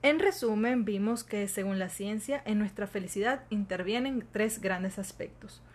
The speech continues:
dos de los cuales no tenemos el control, que son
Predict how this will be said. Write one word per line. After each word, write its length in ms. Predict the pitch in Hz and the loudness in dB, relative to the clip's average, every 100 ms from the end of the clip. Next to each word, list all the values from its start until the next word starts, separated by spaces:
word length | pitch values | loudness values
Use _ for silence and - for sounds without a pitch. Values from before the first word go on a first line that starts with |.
| - - - | -20 -20 -6
dos 400 | 196 254 330 202 | 2 4 2 -2
de 80 | 196 | -2
los 160 | 190 | -2
cuales 400 | - 196 208 214 - | -2 0 0 -2 -2
no 380 | 196 196 196 190 | 2 4 2 0
tenemos 360 | 208 220 247 | 0 2 2
el 120 | 262 254 | 0 0
control, 500 | 294 285 202 202 226 | 0 2 4 4 0
que 120 | 214 | -4
son 560 | - 185 190 202 202 | -2 -2 2 2 0